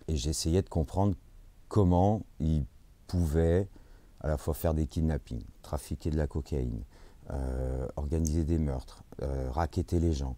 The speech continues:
faire de la prostitution, les jeux, euh, de manière or-, aussi organisée. Et donc je voulais rencontrer ceux qui participaient à cette violence, donc ceux qui même la généraient, et c'est, je voulais essayer de, de, de,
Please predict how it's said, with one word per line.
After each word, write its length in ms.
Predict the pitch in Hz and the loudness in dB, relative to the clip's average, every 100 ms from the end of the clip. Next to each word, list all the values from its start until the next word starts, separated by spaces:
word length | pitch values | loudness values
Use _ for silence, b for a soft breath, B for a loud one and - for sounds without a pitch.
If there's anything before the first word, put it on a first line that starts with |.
| - | -10
faire 260 | - 87 | -6 -2
de 60 | 82 | 0
la 100 | 80 | 0
prostitution, 800 | - - 90 78 85 - 64 60 - | -2 -4 -4 -4 -6 -6 -8 -6 -2
les 140 | 82 | -2
jeux, 300 | 71 82 104 B B B B B - | 0 0 -2 B B B B B -8
euh, 420 | 67 65 65 65 65 - | -4 -2 -2 -4 -6 -2
de 140 | 76 | 0
manière 340 | 78 80 82 | 2 2 2
or-, 180 | 80 71 - - | 0 -2 -4 -2
aussi 300 | 85 - 104 | -2 0 0
organisée. 580 | 87 78 78 65 62 - | 2 0 0 -2 -4 -6
Et 100 | 71 | -4
donc 200 | 71 82 | -2 0
je 100 | 76 | 0
voulais 360 | 78 78 82 85 | 0 2 2 0
rencontrer 680 | 78 90 92 - 90 - 82 | 0 0 2 2 0 2 0
ceux 420 | - - 107 92 - - - - - | 0 0 2 2 -2 -14 -18 -20 -14
qui 140 | - - | -10 -8
participaient 720 | - - - - 71 - 76 | -8 -10 -12 -8 -6 -4 -4
à 80 | |
cette 220 | 67 67 64 | -4 -6 -4
violence, 600 | 69 71 117 - - - - | -2 -2 -2 -6 -12 -16 -8
donc 180 | - | -8
ceux 160 | - 71 | -6 -8
qui 160 | - 65 | -6 -4
même 280 | 71 82 | 0 0
la 100 | 76 | 0
généraient, 540 | 69 80 78 67 80 120 b b b b b - - - | -2 -2 -2 -2 -4 -6 b b b b b -20 -16 -6
et 100 | 73 | -6
c'est, 500 | - - 80 80 76 | -4 -6 -2 0 -2
je 120 | 65 | -2
voulais 180 | 73 82 | 0 0
essayer 300 | - 90 78 | 0 0 0
de, 360 | 71 73 69 - | 0 -2 -2 -4
de, 340 | - 69 65 - | -6 -4 -4 -6
de, 240 | 55 67 | -8 -6